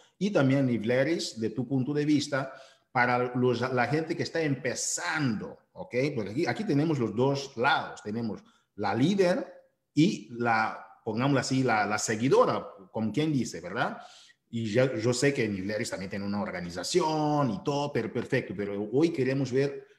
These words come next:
las dos caras de esta moneda increíble de prosperidad en todos los sentidos. Marimar, en esta parte, ¿qué consejo darías tú para esta persona que dijo, "¿sabes qué? No aguanto más.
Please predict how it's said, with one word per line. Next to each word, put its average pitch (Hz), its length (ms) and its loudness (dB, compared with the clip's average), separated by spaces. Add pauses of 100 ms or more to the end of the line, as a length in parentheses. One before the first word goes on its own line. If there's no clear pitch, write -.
(120)
las 101 380 -4
dos 135 440 2
caras 131 880 -2
de 107 140 -4
esta 127 200 -6
moneda 117 560 -2
increíble 107 920 -4
de 98 160 -8
prosperidad 87 880 -12
en 90 140 -14
todos 107 160 -4
los 95 140 -6
sentidos. 80 500 -18 (560)
Marimar, 127 840 0
en 113 180 -2
esta 160 300 -2
parte, 120 440 -2
¿qué 170 140 0
consejo 143 500 -2
darías 120 440 -2
tú 78 280 -8 (800)
para 110 220 -2
esta 151 240 -2
persona 139 380 -2
que 113 100 -4
dijo, 107 240 -6
"¿sabes 131 380 -4
qué? 151 440 -4 (1300)
No 117 160 -6
aguanto 127 380 -2
más. - 580 -6